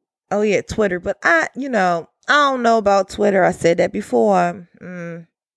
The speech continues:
got my eyes, uh, uh, uh, I got my eyes open on Twitter. I don't know how I feel about Twitter. But, yeah, anywho. Thank you so much.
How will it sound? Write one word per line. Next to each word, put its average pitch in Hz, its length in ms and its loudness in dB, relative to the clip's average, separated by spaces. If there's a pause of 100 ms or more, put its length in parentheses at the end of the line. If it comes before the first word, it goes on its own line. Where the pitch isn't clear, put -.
(340)
got 156 120 -4
my 160 200 -6
eyes, 165 520 2
uh, 160 60 -2
uh, - 20 -2
uh, 147 480 -4
I 151 60 -10
got 160 120 -6
my 156 140 -12
eyes 151 300 -2
open 143 240 -6
on 139 140 -10
Twitter. 147 400 -6 (360)
I 151 100 -6
don't 151 120 -6
know 151 80 -6
how 147 120 -6
I 139 40 -6
feel 151 200 -4
about - 240 -6
Twitter. 143 340 -2 (420)
But, 185 260 2
yeah, 143 280 0 (120)
anywho. 147 380 -4 (1400)
Thank 202 240 0
you 185 80 4
so 170 180 -2
much. 139 340 -2